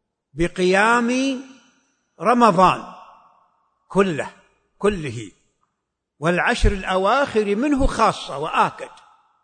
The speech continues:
قال صلى الله عليه وسلم: "من قام رمضان إيمانا واحتسابا غفر له ما تقدم من ذنبه"،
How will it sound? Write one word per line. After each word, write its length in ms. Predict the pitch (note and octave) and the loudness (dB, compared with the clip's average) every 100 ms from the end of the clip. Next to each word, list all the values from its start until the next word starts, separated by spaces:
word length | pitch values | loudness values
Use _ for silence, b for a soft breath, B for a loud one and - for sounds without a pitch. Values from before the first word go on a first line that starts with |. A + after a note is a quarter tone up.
| _ _ _ _ _ _ _ _ _ _ _ | _ _ _ _ _ _ _ _ _ _ _
قال 260 | F3+ F#3+ F#3 | 0 0 0
صلى 240 | - F3+ | -4 -4
الله 420 | E3 E3 F3+ D3+ C3+ | -2 0 -2 0 -2
عليه 340 | D#3 E3+ D3 | -2 -4 -6
وسلم: 640 | C#3+ - G3 G3+ F3 C#3 - _ _ _ _ _ - | -6 -6 -6 -2 -4 -4 -12 _ _ _ _ _ -12
"من 300 | C3+ E3 D#3+ | -6 -4 -4
قام 420 | - F#3 F#3+ D#3+ | 0 2 2 0
رمضان 760 | D3+ F3+ D#3+ D#3 F3 F#3+ E3 D3 | 0 -2 -2 -2 -2 -2 -2 -6
إيمانا 760 | D#3+ D#3+ E3 F#3 D#3+ D3+ C#3+ | -6 -6 -2 -2 -4 -6 -8
واحتسابا 960 | E3 - - E3 F#3+ G#3 G#3+ B3 B3+ B3+ - _ _ _ _ _ _ _ C#3 | -10 -10 -12 -8 -4 -2 -2 -2 -4 -6 -12 _ _ _ _ _ _ _ 0
غفر 440 | A#3 C4 C#4 A#3+ | 6 8 6 4
له 220 | G#3 F#3 | 2 2
ما 220 | F3+ F3 | 2 0
تقدم 580 | E3 F3 - F#3+ D3 E3+ | -2 -6 -4 -4 -2 -2
من 380 | E3 D#3+ D3+ C#3+ | -2 -2 -4 -6
ذنبه"، 420 | C3+ C3 A2+ A2+ | -6 -8 -10 -14